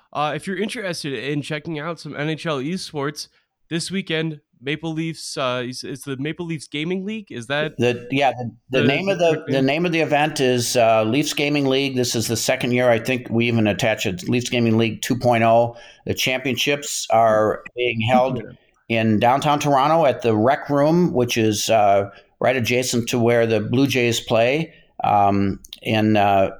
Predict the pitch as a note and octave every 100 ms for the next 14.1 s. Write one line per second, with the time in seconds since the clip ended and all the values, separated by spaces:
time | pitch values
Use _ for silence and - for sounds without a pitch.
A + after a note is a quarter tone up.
0 | - - - G#2+ G#2 G2+ F#2+ F#2 G#2 F#2+
1 | F#2 - G#2+ G2 G2+ - - A2+ A2 G2+
2 | F#2+ F#2+ - C3 B2 A#2+ A2+ A2+ A#2 A2+
3 | G#2 A2+ A2 A#2 G#2+ G#2+ - - _ -
4 | G2+ - A2+ B2 A2 G#2 A2 C3 C#3 F2
5 | - B2+ A#2+ A#2 G#2 A2 A#2 C3+ D3 D#3
6 | - A#2 A2 G#2+ A2 - _ - B2 B2+
7 | C3+ C3+ A#2 A#2+ A2+ A#2+ A#2+ A#2 A#2+ B2+
8 | C#3+ D#3 D3+ A2+ A2+ A2+ G#2+ A2 A2+ A2
9 | A#2+ A#2 A2+ A2 A2+ - - A#2 A2 B2
10 | A#2 A#2 A2+ A2 G#2 A2+ A2 A2+ - A2
11 | A2 - A#2+ A2+ A2+ - A#2 A2+ A2+ A2
12 | G#2+ G#2 G2 G2 G2+ F#2 G2 G2 F#2+ F#2
13 | - G#2+ G#2 - G#2 - G2 F#2 G2 E2+